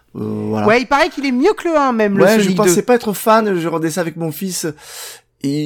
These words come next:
Speaker 1: il m'a traîné un peu pour le regarder, euh, mais finalement non. Ouais, à, à voir, franchement, je, je, belle surprise, ouais,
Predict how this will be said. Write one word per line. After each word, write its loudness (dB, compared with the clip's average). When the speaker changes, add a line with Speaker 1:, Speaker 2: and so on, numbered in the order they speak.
Speaker 1:
il -4
m'a 4
traîné -2
un -2
peu -8
pour -4
le 0
regarder, 2
euh, 4
mais 4
finalement 2
non. 0
Ouais, 4
à, 6
à 2
voir, 2
franchement, -4
je, -4
je, -2
belle -2
surprise, -4
ouais, 0